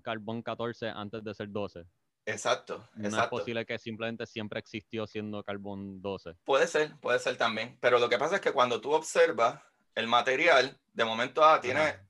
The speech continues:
Speaker 2: la parte del material todavía es carbón catorce porque no ha decaído completamente, pero tiene muchas partes de ese pedacito de piedra que tiene que es carbón doce ya,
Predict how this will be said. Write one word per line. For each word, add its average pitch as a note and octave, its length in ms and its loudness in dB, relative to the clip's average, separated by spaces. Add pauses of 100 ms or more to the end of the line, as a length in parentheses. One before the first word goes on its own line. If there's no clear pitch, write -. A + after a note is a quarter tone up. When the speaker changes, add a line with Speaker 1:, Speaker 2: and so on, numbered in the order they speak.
Speaker 2:
la A2 380 4
parte A#2 280 2
del C#3 100 2
material C#3+ 400 2
todavía C#3+ 360 2
es C#3+ 60 -4
carbón C#3 360 0
catorce D#3 540 2
porque G#2 220 -2
no G2 100 -2
ha A#2+ 60 2
decaído C3+ 400 2
completamente, D3+ 600 -2
pero A#2 160 0
tiene B2 380 -4
muchas B2 460 -2
partes C#3 320 -2
de C#3 100 0
ese C#3 200 -4
pedacito C#3+ 600 -2
de C#3 80 -2
piedra C#3 300 -2
que C#3+ 120 -2
tiene E3 340 -4 (520)
que A2 280 2
es - 80 -6
carbón D#3+ 360 2
doce C3 300 -2
ya, - 200 -4